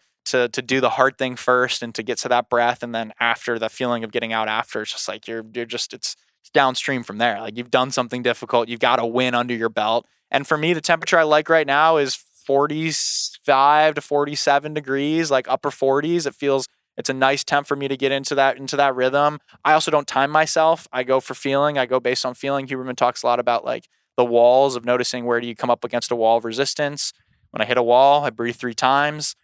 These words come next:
I, I see if it's, it's good to keep going. But the, the biggest advice I give to anybody in their cold immersion journey is, like, is, is experiment with it. See what happens. 'Cause I have a friend that,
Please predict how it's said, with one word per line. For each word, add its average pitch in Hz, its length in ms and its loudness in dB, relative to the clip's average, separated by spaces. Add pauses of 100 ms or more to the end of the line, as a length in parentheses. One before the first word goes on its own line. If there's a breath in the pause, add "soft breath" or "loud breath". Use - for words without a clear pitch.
(240)
I, 110 200 -6
I 110 160 -2
see 120 240 -6
if 113 120 -8
it's, 113 220 -10
it's - 260 -6
good 127 200 -2
to 127 60 -12
keep 123 220 -8
going. 143 440 2 (280)
But 139 240 4 (120)
the, 151 320 2
the 151 120 2
biggest 190 320 0
advice 170 240 4
I 156 60 -2
give 147 140 -2
to 143 180 -2
anybody 143 400 2
in 131 80 -4
their 123 80 0
cold 127 300 0
immersion 127 480 -2
journey 127 320 0
is, 113 160 -4
like, 113 240 -2
is, 131 260 -2
is 139 100 -2
experiment 143 560 -4
with 117 180 -8
it. - 120 -14
See - 260 -2
what 156 200 2
happens. - 460 -4
'Cause 131 200 -4 (340)
I 120 160 2
have 135 160 4
a 127 40 -4
friend 139 340 0
that, 123 120 2